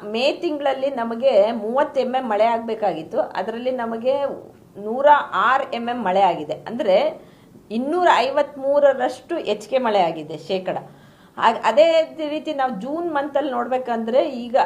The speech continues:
at present ಅಂದ್ರೆ ಇಪ್ಪತ್ನಾಲ್ಕನೇ ತಾರೀಕುವರೆಗೂ ನಮಗೆ ತೊಂಬತ್ತೊಂದು ಪಾಯಿಂಟ್ ಐದು ಎಮ್ ಎಂ ಮಳೆ ಆಗ್ಬೇಕಾಗಿರೋ ಜಾಗದಲ್ಲಿ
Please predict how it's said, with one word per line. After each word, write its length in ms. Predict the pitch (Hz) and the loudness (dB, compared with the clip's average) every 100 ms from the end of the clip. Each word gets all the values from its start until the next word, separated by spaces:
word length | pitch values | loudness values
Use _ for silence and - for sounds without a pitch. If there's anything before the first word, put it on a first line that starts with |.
| - - - _ _ - | 0 -16 -20 _ _ -10
at 220 | 190 214 | -6 0
present 340 | 202 233 220 | 0 0 -2
ಅಂದ್ರೆ 180 | 214 277 | -2 -2
ಇಪ್ಪತ್ನಾಲ್ಕನೇ 720 | 190 262 262 247 247 254 254 | -4 -4 -2 -2 0 0 -2
ತಾರೀಕುವರೆಗೂ 720 | 254 240 240 240 226 226 277 | 0 0 0 -4 -4 -4 -4
ನಮಗೆ 680 | 254 226 226 247 262 262 254 | -4 -4 -2 0 0 0 -2
ತೊಂಬತ್ತೊಂದು 680 | 226 208 233 254 262 254 277 | -2 0 0 0 0 -2 -4
ಪಾಯಿಂಟ್ 340 | 254 254 254 226 | -2 -2 -2 -4
ಐದು 260 | 214 233 | -4 -4
ಎಮ್ 200 | 262 233 | -6 -6
ಎಂ 120 | 240 226 | -4 -2
ಮಳೆ 160 | 202 | 2
ಆಗ್ಬೇಕಾಗಿರೋ 680 | 226 220 220 220 214 202 208 | 2 0 -2 -2 -2 -2 -2
ಜಾಗದಲ್ಲಿ 480 | 202 196 190 202 | 0 0 0 -4